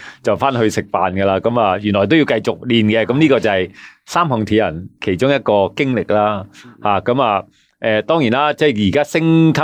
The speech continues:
嘅時候呢，就由一個短嘅距離乘一倍啊，嚇，咁啊，繼續專心訓練，應該可以，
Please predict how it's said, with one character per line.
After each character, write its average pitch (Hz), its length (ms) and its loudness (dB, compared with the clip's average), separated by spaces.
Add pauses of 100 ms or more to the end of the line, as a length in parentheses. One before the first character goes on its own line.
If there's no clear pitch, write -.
嘅 120 160 0
時 107 80 -4
候 87 100 0
呢， 123 140 2
就 110 140 -2
由 87 200 0
一 123 100 2
個 101 320 2 (300)
短 104 140 -4
嘅 143 240 4
距 101 240 0
離 82 240 -2
乘 - 100 -4
一 80 60 -6
倍 82 400 -2 (420)
啊， 95 200 0
嚇， - 20 -
咁 120 220 -2
啊， 98 200 0 (400)
繼 127 60 -2 (160)
續 104 180 -2 (160)
專 135 180 0
心 - 20 2 (200)
訓 95 140 0
練， 82 380 -4
應 127 160 2
該 120 120 2
可 101 160 0
以， 85 380 0